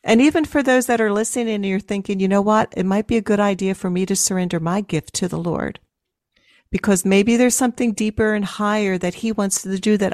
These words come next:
I have not even thought of." And so I would encourage you to do that as well. We've all been given gifts and talents to be used for a divine purpose. So think about what it is that you have that you're doing and realize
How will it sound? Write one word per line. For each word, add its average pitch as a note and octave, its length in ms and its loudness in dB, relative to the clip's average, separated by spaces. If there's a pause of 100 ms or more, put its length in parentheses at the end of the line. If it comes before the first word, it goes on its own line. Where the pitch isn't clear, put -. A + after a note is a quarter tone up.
I G#3 160 0
have G#3+ 260 0
not A#3 480 2
even A3 300 -2
thought E3+ 340 -6
of." F2 300 -8 (500)
And G#3+ 140 2
so A#3+ 160 6
I C4 120 6
would C4+ 160 4
encourage A#3 520 -2
you A3+ 100 2
to G#3 100 -2
do G3+ 220 -4
that F#3+ 200 -2
as F3 200 -8
well. F3 440 -6 (500)
We've G#3 160 4
all A3 160 6
been B3 200 2
given F#3 440 0
gifts F#3 320 -4
and G#3+ 140 -4
talents E3+ 560 -6
to F#3+ 120 -2
be F3+ 100 -2
used F3 320 -4
for F3+ 120 -4
a E3+ 60 -2
divine E3+ 420 -6
purpose. - 680 -8 (280)
So - 160 0
think C#4+ 260 0
about A3 320 2
what G3 160 0
it G3+ 120 0
is A3+ 400 -2
that - 200 -8
you F#3 140 -4
have G3 400 -4
that - 240 -6
you're F3+ 100 -4
doing F3 680 -4 (380)
and F#3+ 180 0
realize G#3 640 4